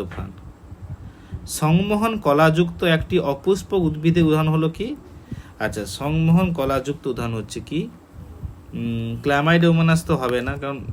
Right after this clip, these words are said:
সংমোহন কলা তো আছে, নেই। সংমোহন কলা মানে হচ্ছে ফার্ন বর্গের মধ্যে পড়ে। আচ্ছা, নেক্সট শিলাজি-, স্প্যাগনামও হবে না,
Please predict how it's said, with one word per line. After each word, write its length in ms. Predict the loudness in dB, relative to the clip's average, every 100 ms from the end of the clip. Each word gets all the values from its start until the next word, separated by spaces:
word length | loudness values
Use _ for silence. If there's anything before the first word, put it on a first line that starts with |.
| -12 -16 -12 -12 -10
সংমোহন 380 | -10 -8 -6 -4
কলা 200 | -4 -2
তো 140 | -2
আছে, 380 | -2 -4 -4 -6 -8 -10
নেই। 300 | -4 -2 -2 -4 -10 -12 -10
সংমোহন 400 | -6 -6 -2 -2
কলা 260 | -2 0 0
মানে 220 | -2 -4
হচ্ছে 160 | -4 -4
ফার্ন 340 | 2 6 6
বর্গের 240 | 4 0
মধ্যে 240 | -4 -4 -6
পড়ে। 180 | -6 -6 -8 -10 -12 -12 -14 -14 -12 -12 -14 -10 -6
আচ্ছা, 480 | -6 -6 -8 -8 -12 -14 -14 -16 -16 -16 -14 -12 -10 -10 -12 -16 -14 -16 -16 -16 -14 -14 -12 -10 -10 -14 -16 -16 -16 -14 -14 -14 -18 -18 -10 -8 -8 -8 -8 -6
নেক্সট 540 | -4 -2 -2 -2 -10 -12
শিলাজি-, 680 | -6 -2 0 0 0 -2 -2 -2 -4 -6 -8
স্প্যাগনামও 600 | -10 -6 -6 -4 -6 -6
হবে 220 | -6 -6
না, 100 | -2